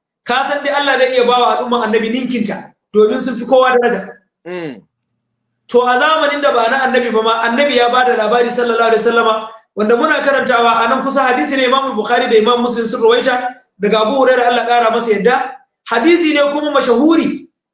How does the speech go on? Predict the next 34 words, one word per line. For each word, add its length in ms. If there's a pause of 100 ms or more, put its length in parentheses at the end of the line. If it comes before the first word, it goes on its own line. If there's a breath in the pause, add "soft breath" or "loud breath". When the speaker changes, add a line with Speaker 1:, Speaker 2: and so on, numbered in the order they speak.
Speaker 1:
za 240
mu 80
ɗan 240
faɗe 160
shi 100
ne 140
a 80
taƙaice, 400
duk 180
ɗalibin 380
ilimi 160
ya 120
san 140
hadisin. 460 (1700)
Yana 280
nan 200
a 20
cikin 240
Riyadus 380
Salihin 400
ma 220
hadisin, 480
a 100
cikin 180
babul 300
muraqabati. 640 (840)
Wannan 460
hadisin 560 (100)
Allah 380
ne 80
ya 160
turo 380
wa 260 (840)
makaho, 840